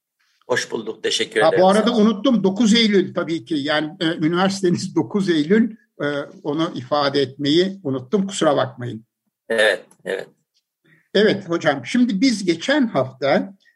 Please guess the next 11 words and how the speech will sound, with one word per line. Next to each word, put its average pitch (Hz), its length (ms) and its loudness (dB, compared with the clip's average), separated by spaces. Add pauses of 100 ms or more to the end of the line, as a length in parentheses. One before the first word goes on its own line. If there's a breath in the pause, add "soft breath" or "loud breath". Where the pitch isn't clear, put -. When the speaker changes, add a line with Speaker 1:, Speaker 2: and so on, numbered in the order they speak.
(140)
Speaker 2:
e, 151 260 4
İl 247 320 2
Afet 196 320 -4
Risk 196 340 -2
Azaltma 196 720 2 (100)
Planı, 139 480 -2 (120)
kısaltılmış 190 640 -2
adıyla, 143 680 -2 (320 loud breath)
e, 147 300 2
irap'ın, 226 760 2 (300)
e, 151 40 -2